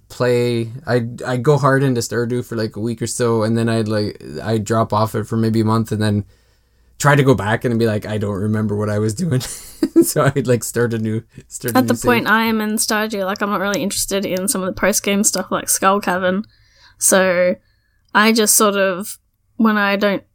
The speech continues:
Speaker 2: when I don't feel like going to sleep or something, I'll play a couple days and I'll just take care of my farm and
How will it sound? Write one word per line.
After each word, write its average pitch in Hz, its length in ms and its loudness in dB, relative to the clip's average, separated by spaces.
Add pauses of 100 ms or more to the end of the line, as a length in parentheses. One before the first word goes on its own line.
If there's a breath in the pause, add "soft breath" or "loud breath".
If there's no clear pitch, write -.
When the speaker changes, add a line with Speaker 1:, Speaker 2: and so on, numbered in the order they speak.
(180)
Speaker 2:
when 220 160 2
I 202 60 2
don't 208 160 0
feel 226 100 2
like 185 140 2
going 202 220 -2
to 190 60 -4
sleep 220 360 0
or 208 120 0
something, 196 500 -2
I'll 185 280 -4
play 226 280 0
a 226 40 0
couple 247 300 -2
days 262 480 2
and 214 120 -2
I'll 196 140 -4
just 190 240 -4
take - 220 -4
care 208 160 0
of 202 60 -2
my 190 140 0
farm 202 500 0
and 190 320 -2